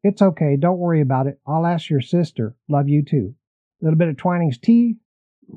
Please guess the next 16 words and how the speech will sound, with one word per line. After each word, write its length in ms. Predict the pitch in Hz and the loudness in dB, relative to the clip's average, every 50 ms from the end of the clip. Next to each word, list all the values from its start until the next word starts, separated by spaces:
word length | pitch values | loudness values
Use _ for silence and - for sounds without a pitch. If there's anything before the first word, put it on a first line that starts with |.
| - _ _ _ _ _ _ _ _ _ _ - | -20 _ _ _ _ _ _ _ _ _ _ -20
<sighs> 1400 | - - - - - - - - - - - _ _ _ _ _ _ _ - - - - - - - - - - - | -20 -20 -20 -20 -20 -20 -20 -20 -20 -20 -20 _ _ _ _ _ _ _ -14 -14 -14 -14 -16 -20 -20 -20 -12 -6 -4
Love 180 | 147 151 143 | -2 -2 -2
Twining's 380 | - - 160 156 156 143 131 - | -4 -4 -2 -2 -2 -2 -4 -6
tea. 360 | _ - 185 180 190 185 175 - _ _ _ _ _ - _ _ _ _ _ _ _ - | _ 0 0 2 0 0 -4 -6 _ _ _ _ _ -20 _ _ _ _ _ _ _ -4
Now 120 | 147 135 | -2 0
you 160 | 160 190 220 | 2 2 2
can 140 | - 226 220 | 2 4 4
email 340 | 226 226 226 214 214 214 208 | 6 6 6 6 4 4 2
us 160 | 202 180 - - | 2 2 2 2
anytime 480 | 196 202 196 165 - 170 156 139 131 | 4 4 4 2 2 0 0 0 0
at 120 | 131 - _ | -4 -4 _
preservationoaks 880 | - 175 175 156 175 165 175 175 170 - 175 160 160 180 165 - - | 0 0 0 0 0 0 -2 -2 -2 -2 0 0 0 0 0 -2 -4
at 80 | 147 123 | -6 -4
gmail 420 | - 165 170 165 170 170 165 151 | -2 -2 -2 0 0 0 0 0
dot 220 | 160 165 156 156 - | -2 -2 -4 -4 -8
com. 420 | - 165 156 139 123 110 113 123 | -8 -6 -4 -4 -4 -6 -8 -12